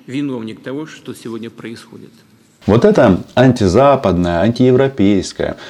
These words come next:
Speaker 2: антиамериканская риторика, ну, наверное, достигла своего апогея. Он давно так не клеймил всех позором. Голосочек нервничает, а глазки бегают и, м, так далее,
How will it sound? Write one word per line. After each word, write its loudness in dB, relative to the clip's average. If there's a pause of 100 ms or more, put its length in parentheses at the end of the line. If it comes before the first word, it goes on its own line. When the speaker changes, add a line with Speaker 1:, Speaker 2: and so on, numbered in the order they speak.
(100)
Speaker 2:
антиамериканская 0
риторика, 0
ну, -4
наверное, -2
достигла -4
своего -2
апогея. -2 (280)
Он -4
давно -2
так -8 (220)
не 2
клеймил -2
всех -8
позором. -2 (200)
Голосочек -2
нервничает, 0 (220)
а 0
глазки 0
бегают 0 (300)
и, 0
м, -6
так -2
далее, 0